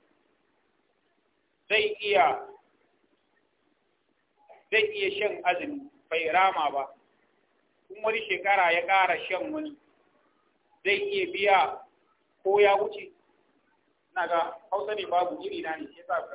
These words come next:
ban ya zo haka. Mutum ya sha azumi shekaran da ya wuce, sai bai rama ba. Sai wata shekara ta zo.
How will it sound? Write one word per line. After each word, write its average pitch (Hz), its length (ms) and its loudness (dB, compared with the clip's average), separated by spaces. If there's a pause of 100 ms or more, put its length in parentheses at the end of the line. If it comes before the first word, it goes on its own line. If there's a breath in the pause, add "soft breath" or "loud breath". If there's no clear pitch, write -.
ban 156 160 -12
ya 135 80 -16
zo 143 120 -14
haka. 139 200 -16 (1300)
Mutum 233 240 -8
ya 214 180 2
sha 220 160 4
azumi 196 280 0
shekaran 190 420 -2
da 165 60 -4
ya 175 80 -4
wuce, 175 340 -10 (1160)
sai 208 200 2
bai 170 180 0
rama 160 400 2
ba. 117 120 -8 (920)
Sai 202 100 0
wata 220 240 0
shekara 185 420 0
ta 151 100 -6
zo. 156 240 -10